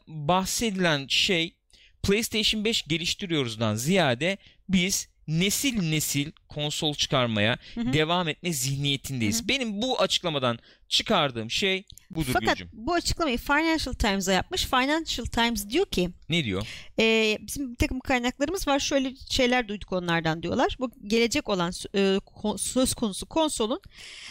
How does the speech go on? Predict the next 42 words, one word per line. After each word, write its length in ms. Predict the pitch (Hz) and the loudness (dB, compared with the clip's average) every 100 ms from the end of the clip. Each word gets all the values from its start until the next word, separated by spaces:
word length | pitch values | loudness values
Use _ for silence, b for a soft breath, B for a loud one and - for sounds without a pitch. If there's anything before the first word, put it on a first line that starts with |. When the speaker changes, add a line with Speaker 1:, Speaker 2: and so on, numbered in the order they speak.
| B - | B 0
Speaker 2:
e, 680 | 220 214 208 208 202 202 202 - | 2 4 4 2 2 2 0 0
PlayStation 540 | 269 277 - 294 262 262 | 2 2 2 0 0 0
dörtten 320 | 269 285 285 | 0 2 0
çok 1160 | - 269 294 330 320 302 285 269 247 240 - 214 | 0 0 4 6 6 6 6 4 4 2 0 -2
büyük 240 | 226 - | -2 0
bir 100 | 233 | 0
fark, 540 | - 233 214 - - - - | 2 2 2 0 -10 -10 -8
e, 280 | - 196 196 | 0 2 2
şey 160 | - 233 | 2 2
yapmayacağı, 440 | 277 233 202 208 | 2 -2 -2 0
yaratmayacağı, 520 | 226 - 202 240 349 | 2 0 -2 2 4
yani 200 | 294 240 - | 4 2 0
temel 380 | 269 285 302 269 B B B B - | 0 2 0 -2 B B B B -8
mimarisinin 840 | 220 247 240 233 220 - 302 339 370 | 0 2 4 4 2 -2 -4 -4 -4
ona 220 | 247 269 | -2 0
benzer 380 | 226 226 240 233 | 2 2 2 2
bir 60 | 202 | 2
şekilde 360 | 208 - 185 | -2 -2 -2
olacağı." 500 | 190 185 180 185 180 170 - _ _ b b b | 0 2 2 2 2 -2 -8 _ _ b b b
Speaker 1:
Çok, 280 | - 151 175 - 131 - | 0 2 0 -4 -14 -4
çok 320 | - 165 - | -2 0 -2
büyük 200 | 151 165 | -4 -2
bir 40 | 156 | 0
fark 360 | - 170 165 | 2 2 2
yarat-, 240 | 151 151 156 | 2 2 0
yaratmamak 540 | 127 127 151 - 151 254 | 0 2 0 -2 0 2
Speaker 2:
Yani 100 | 247 | 2
Speaker 1:
ne 20 | |
demek 120 | 113 | 0
Speaker 2:
şey 100 | 302 | 0
Speaker 1:
ya? 200 | 247 208 | 0 0
Speaker 2:
sanıyorum, 200 | - 180 | -2 0
hani 140 | 196 196 | 0 0
mimari 460 | 220 226 233 247 | 0 2 2 2
açıdan 340 | 208 - 190 190 | 0 -2 -4 -2
çok 220 | 220 - | -6 -4
farklı 360 | 220 196 - 190 | -2 -2 -2 -4
bir 60 | |
yöne 180 | 190 196 | -2 0
gitmeyecek 540 | 262 - 180 175 - | -2 -4 -4 -4 -2
anlamında 420 | 175 170 165 165 180 | -2 -2 -4 -4 -2
sanıyorum. 420 | 180 165 160 | -2 -2 -4